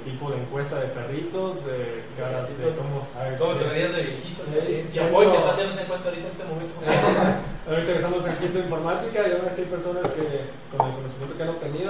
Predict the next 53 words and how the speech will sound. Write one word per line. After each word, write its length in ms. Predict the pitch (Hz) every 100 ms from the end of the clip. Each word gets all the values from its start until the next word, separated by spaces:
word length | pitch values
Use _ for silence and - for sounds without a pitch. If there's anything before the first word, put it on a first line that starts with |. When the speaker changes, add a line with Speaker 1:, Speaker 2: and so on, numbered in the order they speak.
| 185
Speaker 1:
aún 80 |
así 140 | 180 175
caen 180 | 170 160
en 60 | 151
eso. 160 | 185 - - - - - - - - - - - -
Speaker 2:
Pues 120 | 151 139
más 160 | 143 -
que, 680 | 202 180 156 143 131 127 127
que 40 | 139
a 40 | 160
pesar 180 | 156 160
de 60 | 170
haber 100 | 170 170
obtenido 320 | 151 147 170
el 80 | 147
conocimiento 520 | 135 135 139 156 156
y 40 | 143
seguir 260 | 127 143 156 156
cayendo 300 | 143 143 160
en 60 | 165
eso, 140 | 170 202
yo 100 | 165
creo 140 | 175 175
que, 120 | 160 147
pues, 120 | 139
ya 80 | 147
es 60 | 156
la, 200 | 165 135
la 160 | - 139
costumbre 420 | - 160 160 190 160
y 140 | 143
el... 240 | 139 135 135 - - - 160
y 60 | 151
el, 320 | 151 147 143 143
pues, 80 | 156
también 240 | 170 180
el 140 | 202 -
saber, 320 | 170 190 196
¿no? 160 | 226 165
De 80 | -
que, 400 | 139 143 135 131 - -
este, 420 | 143 - - 139 135 135
por 80 | 143
ejemplo, 260 | 139 160 143
digamos 300 | 139 156 156 170
eso 180 | 165 165
de, 80 | 143 127 -
del 120 | 127 127
robo 140 | 151 160
de 60 |
información, 460 | 139 135 127 147 151
una 160 | 160 165
empresa 260 | 170 170